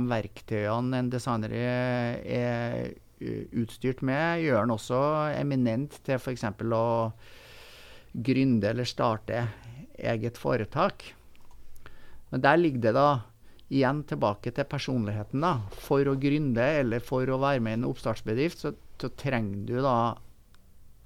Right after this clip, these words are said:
andre type, eh,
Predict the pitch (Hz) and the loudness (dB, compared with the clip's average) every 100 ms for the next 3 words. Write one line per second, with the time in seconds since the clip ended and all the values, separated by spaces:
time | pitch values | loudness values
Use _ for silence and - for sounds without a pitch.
0 | - - 131 123 107 110 117 - 135 123 | -8 0 2 2 0 -2 -6 -4 -2 -2
1 | - 92 117 117 - - - - - - | -4 -2 -2 -2 -6 -18 -20 -20 -20 -12
2 | 123 113 113 113 113 110 110 110 | -6 -2 0 2 0 0 -2 -2